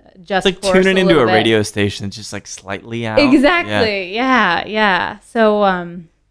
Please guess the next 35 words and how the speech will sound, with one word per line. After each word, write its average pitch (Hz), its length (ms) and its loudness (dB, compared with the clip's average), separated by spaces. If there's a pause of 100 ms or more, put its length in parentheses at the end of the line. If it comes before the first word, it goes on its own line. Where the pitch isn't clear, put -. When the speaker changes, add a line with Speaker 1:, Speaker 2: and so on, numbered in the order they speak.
(720)
Speaker 1:
so, 233 460 2 (1080)
you 233 120 0
know, 226 120 2
I 208 140 4
was 240 140 2
gonna 226 120 0
be 214 100 -2
moving 208 280 0
back 190 220 0
to - 100 -14
L 185 120 -2
A 233 200 4
or 196 160 -4
New 196 120 -8
York 190 240 -4
City 190 500 -10
and, 175 380 -14 (120)
you 196 100 -12
Speaker 2:
For 135 140 4
Speaker 1:
know, 123 60 -4
Speaker 2:
fashion, 92 440 -4
right? 220 120 0
Speaker 1:
Mm-hmm. 214 240 2
Speaker 2:
Yeah. 240 140 4 (200)
Speaker 1:
Yeah, 196 260 0
trying 208 220 -10
to 202 60 -6
get 196 120 -8
a 190 80 -8
job, 185 440 0
you 196 100 -12
know, 175 160 -10
with 190 240 -12
a 214 60 -12
designer. 170 720 -8